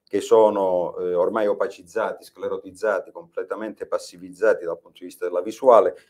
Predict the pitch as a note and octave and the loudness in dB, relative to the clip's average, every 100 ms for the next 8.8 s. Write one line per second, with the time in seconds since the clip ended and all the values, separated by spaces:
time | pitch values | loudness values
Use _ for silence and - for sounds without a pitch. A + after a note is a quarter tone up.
0 | _ - A2 A#2 A2 B2+ A#2+ G#2+ G2+ F#2 | _ -8 -6 -4 -4 -2 -2 -2 0 -2
1 | G2+ F#2+ G#2 A#2 G2+ F#2+ F2 F#2+ F2+ F#2 | -4 -10 2 2 2 -4 -6 -2 0 2
2 | F2 F2 F2+ F2+ G2+ G2 A2 F#2 F#2+ F2+ | 2 0 0 -4 -6 0 0 -2 -6 -6
3 | E2 - _ _ _ F2+ F2 F2 A#2+ A#2 | -6 -8 _ _ _ -2 -2 2 4 4
4 | - G#2+ A#2+ A2 F#2 - F2+ - F#2+ - | 2 -6 -6 -6 -6 -6 -10 -12 -12 0
5 | G#2+ F2+ E2+ - - F#2+ G#2 G#2 - E2+ | 2 2 -2 -6 -12 -8 -6 -6 -6 -12
6 | E2+ _ _ _ A2 G#2 G#2 - - _ | -12 _ _ _ 2 4 2 0 -8 _
7 | A2+ G#2 G#2+ F#2 F2+ F2 E2+ G2+ G2+ F#2 | -8 -4 -4 -6 -8 -12 -10 -10 -8 -8
8 | G2 G2 G2 F2 - - F2 - | -6 -4 -2 -2 -4 -12 -12 -12